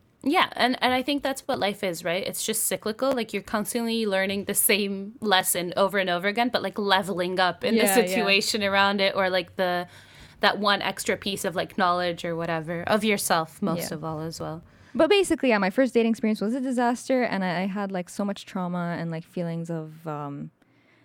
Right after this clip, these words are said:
Speaker 2: like, it exacerbated my feelings of low self-esteem, basically, من الآخر, which I had to work on.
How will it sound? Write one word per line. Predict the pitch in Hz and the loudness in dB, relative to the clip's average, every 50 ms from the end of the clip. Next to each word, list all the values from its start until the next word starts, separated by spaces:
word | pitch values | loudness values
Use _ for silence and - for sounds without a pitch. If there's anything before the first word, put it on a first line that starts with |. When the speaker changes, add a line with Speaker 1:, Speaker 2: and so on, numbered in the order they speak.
| _ - - | _ -8 -2
Speaker 2:
like, | - 233 | -2 0
it | - | 2
exacerbated | 220 226 196 190 214 202 202 208 - - 220 196 175 170 160 160 156 | 2 0 0 0 0 0 0 0 0 -2 -2 0 0 0 0 -2 -4
my | 151 151 | -6 -8
feelings | 165 - 156 160 156 156 - | -8 -8 -8 -8 -8 -8 -10
of | 165 165 170 | -10 -10 -10
low | - 147 156 | -12 -12 -12
self-esteem, | - - - - - - 175 - - - - - - - - | -10 -12 -14 -12 -12 -16 -18 -16 -14 -12 -12 -12 -12 -14 -14
basically, | - - - - 180 - 185 - | -16 -18 -16 -16 -16 -16 -14 -12
من | - 170 170 | -10 -10 -10
الآخر, | 165 165 - - 165 170 - - - | -10 -10 -10 -10 -12 -12 -14 -14 -14
which | - - - 175 | -14 -16 -14 -14
I | |
had | 165 165 175 - | -12 -14 -14 -14
to | - 175 | -12 -12
work | 170 160 165 - - | -10 -10 -12 -12 -12
on. | 180 - - 180 175 | -14 -12 -12 -14 -14